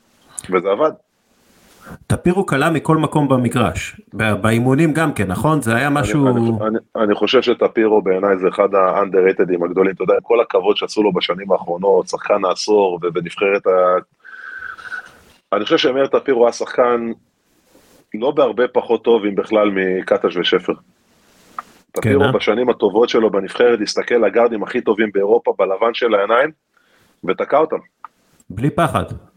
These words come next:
Speaker 2: ובלי
Speaker 1: בלי
Speaker 2: פחד
Speaker 1: פחד.
Speaker 2: ואמונה מוחלטת ביכולות שלו, כאילו
Speaker 1: בלי
Speaker 2: משהו
Speaker 1: פחד, אמונה, אמונה מוחלטת ביכולות שלו, ואמונה מוצדקת, שמע, היו לו יכולות, הוא היה גארד גדול, קליעה שאתה לא יכול לעצור, אה, משחק לואו פוסט, פייד אווי, ש-, אה, פיק אנד רול מצוין, אתה יודע, היה לו בעצם את הכל, אבל אתה יודע,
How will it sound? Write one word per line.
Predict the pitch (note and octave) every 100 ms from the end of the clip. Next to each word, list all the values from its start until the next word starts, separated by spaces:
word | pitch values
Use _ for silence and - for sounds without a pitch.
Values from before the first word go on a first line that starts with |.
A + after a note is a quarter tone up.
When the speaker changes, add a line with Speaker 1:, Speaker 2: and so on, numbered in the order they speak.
| -
Speaker 2:
ובלי | G#2+ C3 B2 C3
Speaker 1:
בלי | E3+
Speaker 2:
פחד | F#3 G3+
Speaker 1:
פחד. | D#3+ C3+
Speaker 2:
ואמונה | C3+ D3 E3 F3+
מוחלטת | E3 - F#3+ G3 F#3+ D3
ביכולות | C#3+ C#3+ C3+ D#3 D#3+ D#3+
שלו, | - F2+ -
כאילו | A#2
Speaker 1:
בלי | C#3+
Speaker 2:
משהו | C#3+
Speaker 1:
פחד, | C#3 C#3 C3 B2 A#2
אמונה, | A2+ A#2 B2
אמונה | B2+ A2+ A2 A2+ B2+
מוחלטת | B2 C3 B2 A#2+
ביכולות | A2 G2+ G2+
שלו, | - F#2+
ואמונה | G2+ G#2 C#3
מוצדקת, | F3 D#3 A#3 - F3
שמע, | D#3
היו | A2+
לו | C#3
יכולות, | - F3 G3 -
הוא | A#2+
היה |
גארד | A2 B2 B2+
גדול, | B2+ G2+ G2+ F#2
קליעה | - A2 G#2+ B2+
שאתה | - A2+
לא | B2
יכול | C3 C3+
לעצור, | A#2+ - G2+ F2 _ _ - - _ -
אה, | F#2+ F#2+ G2
משחק | G2 - B2+ -
לואו | B2+ A2
פוסט, | G#2 F#2 - -
פייד | C#3 C3 A2+
אווי, | G2 F2+ F2+
ש-, | - - A#2 G#2+
אה, |
פיק | G#2 C3+ C3+
אנד | B2
רול | B2+ A#2+
מצוין, | A2 - B2 G2 F2
אתה | G#2+
יודע, | D3+
היה | G3+
לו | F#3
בעצם | F#3 F#3 F3+
את | D#3+
הכל, | D#3+ A3
אבל | B2
אתה | A#2
יודע, | B2